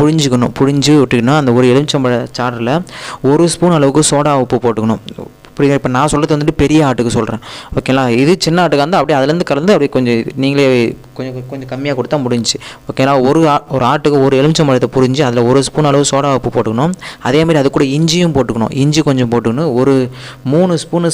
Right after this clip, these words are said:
சர்க்கரை, நம்ம இந்த சர்க்கரை இருக்கு பாத்தியா, சுகர், அது கொஞ்சம் சேர்த்துக்கணும். இது எல்லாத்தையும் சேர்த்து நல்லா அரைச்சு, அப்-, இது எல்லாத்தையுமே சேர்த்து வடிகட்டணும். வடிகட்டி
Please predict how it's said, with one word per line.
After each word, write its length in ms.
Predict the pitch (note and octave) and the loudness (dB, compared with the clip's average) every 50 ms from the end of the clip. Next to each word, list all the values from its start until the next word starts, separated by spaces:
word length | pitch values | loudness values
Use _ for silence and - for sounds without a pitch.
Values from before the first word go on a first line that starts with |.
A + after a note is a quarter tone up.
| - | -2
சர்க்கரை, 340 | C3+ B2 - - E3 D#3 C3 - - - - | -4 -6 -2 -2 -2 -2 -2 -4 -8 -12 -10
நம்ம 220 | B2 B2 B2 B2+ B2 A#2+ A#2+ A#2+ A#2+ D3 - - - - | -10 -8 -8 -8 -8 -8 -10 -10 -12 -16 -18 -20 -20 -16
இந்த 120 | C#3 B2 A#2+ - | -14 -12 -6 -6
சர்க்கரை 240 | C3 C3 - D3+ C#3+ | -6 -2 0 0 0
இருக்கு 180 | B2+ - - A#2+ | 0 -2 -2 -2
பாத்தியா, 240 | A#2 - B2+ C3+ C3+ B2+ A2+ A2 - | -2 0 0 0 0 0 -2 0 0
சுகர், 280 | C3 B2 C3 B2 - - A#2 | 0 2 2 0 0 0 0
அது 100 | B2+ B2+ B2+ | 0 0 0
கொஞ்சம் 200 | B2+ B2 A2+ A2 C3+ | 0 0 -2 0 -2
சேர்த்துக்கணும். 480 | C3+ B2+ - B2+ - C3 C#3+ F3 F#3+ - - - - - - - - C#3+ | -2 -2 -2 -4 -2 -2 -2 -2 -4 -6 -10 -14 -14 -14 -10 -2 0 2
இது 120 | D3 D3 D3 C#3+ | 2 4 4 2
எல்லாத்தையும் 360 | C#3+ D3+ D#3+ D3+ F3 F3 D#3+ D#3+ | 2 0 0 0 0 0 2 2
சேர்த்து 280 | D#3+ D#3+ D#3+ D#3+ D3+ B2+ | 0 0 2 0 0 0
நல்லா 180 | C3 D3 D3+ C3 A#2+ B2 | 0 0 0 0 -2 -2
அரைச்சு, 380 | C3 D#3 E3+ - - - D3 E3 F#3+ G3 F#3+ - - - - - B2+ | -2 -2 -4 -2 -2 -2 0 0 0 0 -2 -8 -14 -10 -6 -6 -6
அப்-, 160 | B2 - - D3+ D3+ | -4 -4 -2 -2 0
இது 100 | C#3+ D#3 D3+ C#3+ | 2 2 2 2
எல்லாத்தையுமே 440 | D3 E3 E3 D#3 E3 E3 E3 F3+ F3+ E3+ - | 2 0 0 2 2 2 4 2 2 2 2
சேர்த்து 280 | D#3 D#3 D#3+ D3+ - E3 C3+ | 2 2 2 2 0 0 0
வடிகட்டணும். 560 | C#3 D3 E3+ F3 - D#3+ C3 - B2+ A#2+ A#2 A#2+ | 0 0 0 0 0 -2 -2 0 0 2 2 2
வடிகட்டி 400 | C3 D3+ D3 D#3 C#3+ - - | 0 0 0 -2 -2 2 2